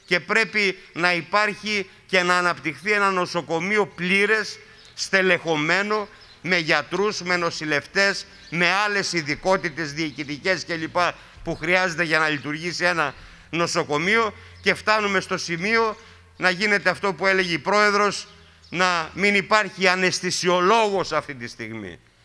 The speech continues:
Ενώ υπάρχουν τέσσερις-πέντε χειρουργοί και δεν μπορούν να χειρουργήσουν γιατί λείπει ανε-, αναισθησιολόγος. Δεν υπάρχει ακτινολόγος, δεν υπάρχει ακτινοδιαγνώστης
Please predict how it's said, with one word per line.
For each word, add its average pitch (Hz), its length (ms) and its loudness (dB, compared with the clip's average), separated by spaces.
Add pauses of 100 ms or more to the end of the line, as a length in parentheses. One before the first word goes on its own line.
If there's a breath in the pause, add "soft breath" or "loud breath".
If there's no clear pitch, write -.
(140 soft breath)
Ενώ 175 300 2
υπάρχουν 180 540 0
τέσσερις-πέντε 175 720 -2
χειρουργοί 170 580 -4 (160 loud breath)
και 190 120 2
δεν 202 140 2
μπορούν 214 180 2
να 202 60 -2
χειρουργήσουν 185 680 -4 (180 loud breath)
γιατί 196 320 0
λείπει 208 260 -2
ανε-, 196 280 0
αναισθησιολόγος. 185 1120 -2 (500 loud breath)
Δεν 202 260 2
υπάρχει 208 720 -2 (280 loud breath)
ακτινολόγος, 196 1000 2
δεν 175 160 0
υπάρχει 190 380 2
ακτινοδιαγνώστης 190 1300 0